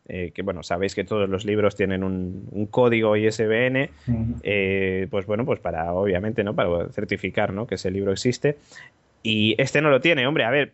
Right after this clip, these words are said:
Speaker 1: hay una opción, y es que Monast autoeditara este libro, ¿no? Sacara una edición limitada, pues para sus amigos, lo que sea, pero obviamente, pues este libro es imposible de localizar, ¿no?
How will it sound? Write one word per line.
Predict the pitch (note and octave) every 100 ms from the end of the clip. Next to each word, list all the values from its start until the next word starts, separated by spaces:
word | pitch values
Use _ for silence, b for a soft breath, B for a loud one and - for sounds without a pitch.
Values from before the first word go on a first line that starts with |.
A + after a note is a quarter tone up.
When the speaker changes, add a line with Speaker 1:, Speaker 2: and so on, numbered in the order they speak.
| -
Speaker 1:
hay | C3 C3+
una | C3+ A#2+
opción, | - F#3 D3 G#2+
y | A2
es | G#2+
que | - A#2+ A#2 A2
Monast | A2+ A2 A#2 B2 _
autoeditara | - A2 G2+ A2 G2+ F#2+ - B2 G#2 G2+
este | - G2
libro, | A2+ A#2+ G2 F#2+
¿no? | C3+
Sacara | A2 F#2+ G2
una | G#2
edición | G2 G2+ G#2 G#2
limitada, | G2 G2 A2 B2+ B2+
pues | B2+ G2+
para | F#2 F#2+
sus | G#2+ F#2+
amigos, | G2 B2 C3 A#2
lo | A2+ G#2+
que | G2+
sea, | C3 C3 - B B _
pero | A#2+ B2+
obviamente, | C3+ C#3 C#3+ C#3+
pues | D3 B2
este | B2 - A#2
libro | A#2 A#2 A#2+ A#2+ A#2 G#2+ -
es | B2+ B2+
imposible | A#2+ A2+ A2 A2 A2
de | G#2+
localizar, | G2 F#2+ F#2+ E2 - C#2
¿no? | D#2